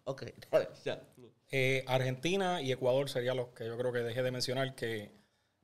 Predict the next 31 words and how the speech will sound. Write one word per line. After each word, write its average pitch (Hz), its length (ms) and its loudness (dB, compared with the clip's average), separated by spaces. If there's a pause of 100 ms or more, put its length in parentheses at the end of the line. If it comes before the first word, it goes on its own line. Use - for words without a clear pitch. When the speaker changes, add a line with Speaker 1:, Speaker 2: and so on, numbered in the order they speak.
(100)
Speaker 2:
que 117 100 -4
Ecuador 120 380 6
es 143 80 4
bien 151 160 6
especial 151 380 6
porque 131 180 2
fue 127 180 4
el, 131 120 -2 (120)
el 135 140 -4
primer 127 340 -2
concierto 135 540 0
como 123 200 -2
que 110 180 -4
grande 135 380 2
que 127 120 0
yo 131 100 0
tuve, 135 520 2
porque 117 180 -6
muchos 131 300 0
de 156 60 0
esos 151 140 2
viajes, 170 240 2
pues, 143 140 0
fueron 147 180 2
unos 151 160 0
primeros 147 340 0
eventos 143 360 0
medio 123 320 -4
pequeñitos. 127 480 0
El 113 100 0
primero 143 560 2